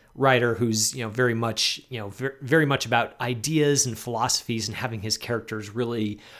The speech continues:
bring those out in complex and interesting ways. And this film doesn't necessarily have those heady conversations in the same way that a Dostoyev-, Dostoevsky novel has.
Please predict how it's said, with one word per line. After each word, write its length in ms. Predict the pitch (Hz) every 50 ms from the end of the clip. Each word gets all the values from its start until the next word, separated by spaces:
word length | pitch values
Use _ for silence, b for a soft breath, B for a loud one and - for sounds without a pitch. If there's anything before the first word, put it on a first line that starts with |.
| B B B
bring 460 | 139 110 110 131 143 147 147 147 139
those 240 | 131 120 120 107 117
out 200 | 117 120 117 -
in 140 | 120 110 104
complex 640 | - - 123 120 110 - - 117 107 107 - -
and 160 | 110 104 101 98
interesting 540 | - 131 123 - 120 110 - - 104 101 104
ways. 440 | 123 147 156 139 123 117 110 - B B B B B B
And 100 | 131 160
this 140 | 220 226 226
film 220 | 226 233 196 170
doesn't 360 | 147 156 120 131 131 123 127 -
necessarily 520 | 139 131 - - - 143 131 120 117 110
have 340 | - 120 120 117 113 113 107
those 540 | 113 110 110 107 101 - - - - - _ -
heady 340 | - - 156 151 135 120 110
conversations 880 | - - 143 143 139 123 127 117 - - 120 120 113 - 120 113 110 -
in 140 | - 117
the 60 | 117 113
same 280 | - - 113 110 110
way 160 | 107 104 104
that 300 | 98 98 104 101 - - - b b b b b b
a 80 | 127
Dostoyev-, 640 | - 135 113 - - - 113 113 110 104 101 95 - - -
Dostoevsky 640 | 131 156 135 123 - - 120 113 110 107 - - 113
novel 360 | 104 - - - - - -
has. 320 | - - - - - -